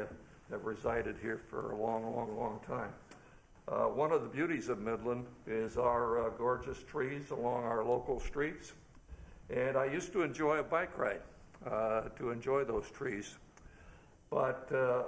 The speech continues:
uh, no more. Uh, it has become constantly, uh, jarring and hazardous to do that, uh, along some of those same streets.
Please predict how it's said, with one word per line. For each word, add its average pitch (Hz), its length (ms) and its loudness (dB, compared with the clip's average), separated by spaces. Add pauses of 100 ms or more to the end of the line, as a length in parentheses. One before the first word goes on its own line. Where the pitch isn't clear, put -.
(200)
uh, 120 80 0
no 156 160 2
more. 143 360 2 (400)
Uh, 113 480 0
it 127 180 2
has 123 140 -2
become 127 580 0
constantly, 127 880 -2
uh, 117 60 0
jarring 147 480 2 (800)
and 117 320 0
hazardous 139 720 0
to 143 120 -6
do 135 400 -4
that, 123 200 4 (120)
uh, 127 60 0 (160)
along 127 420 0 (100)
some 135 200 0
of 127 160 0
those 120 400 -4 (140)
same 123 260 0
streets. - 500 -6